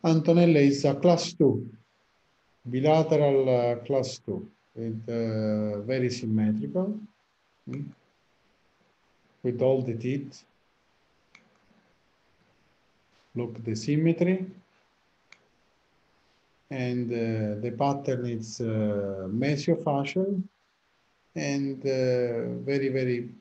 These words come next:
nice convexity because she has a big nose here. But again, the lower incisors is a little bit retruded and she has a deep bite. Look the class two.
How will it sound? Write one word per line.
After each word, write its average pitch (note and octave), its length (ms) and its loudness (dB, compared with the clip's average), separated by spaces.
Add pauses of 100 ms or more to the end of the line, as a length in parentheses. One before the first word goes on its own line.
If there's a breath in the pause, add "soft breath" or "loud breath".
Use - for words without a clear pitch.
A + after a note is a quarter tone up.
(200)
nice B2+ 540 -2
convexity A#2+ 960 -4
because A#2 360 -4
she - 160 -8
has A2+ 380 -2
a G#2+ 240 -2 (100)
big C#3 260 -2
nose C3 500 -4 (100)
here. C#3 340 -6 (640)
But C3 300 -6
again, B2+ 680 -2 (280)
the A#2 540 -4
lower D3+ 400 4
incisors C3 840 -2 (140)
is B2 360 -4
a A#2 80 -6
little C3 300 -4
bit A2+ 240 -4 (500)
retruded A2+ 580 -6 (640)
and A#2+ 260 -8
she B2+ 200 -4
has G#2+ 480 -2 (280)
a G#2 220 -6 (260)
deep A#2 300 -6
bite. - 220 -6 (840)
Look B2 280 -6
the G#2 120 -8
class B2+ 340 -6
two. D#3 360 -6